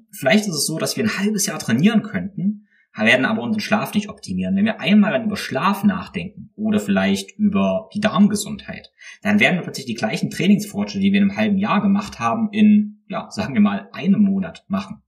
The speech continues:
Ja? Und deshalb ist es in meiner Ansicht nach so wichtig,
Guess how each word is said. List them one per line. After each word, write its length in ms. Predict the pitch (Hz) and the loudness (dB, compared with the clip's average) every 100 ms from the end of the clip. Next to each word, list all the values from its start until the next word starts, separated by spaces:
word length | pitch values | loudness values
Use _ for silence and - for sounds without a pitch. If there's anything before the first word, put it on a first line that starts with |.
| _ | _
Ja? 280 | 110 127 - _ - - - | -8 -8 -8 _ -20 -20 -16
Und 200 | - 214 | 2 2
deshalb 240 | - - 147 | 4 0 -2
ist 120 | 131 | -2
es 80 | 110 | 4
in 100 | 101 | 6
meiner 320 | 107 165 151 | 6 2 0
Ansicht 360 | 110 117 113 - | -4 -4 -6 -2
nach 140 | 107 | -2
so 220 | - 98 | -2 -4
wichtig, 760 | 104 - - - 113 127 - | -2 -4 -6 -6 -6 -6 -10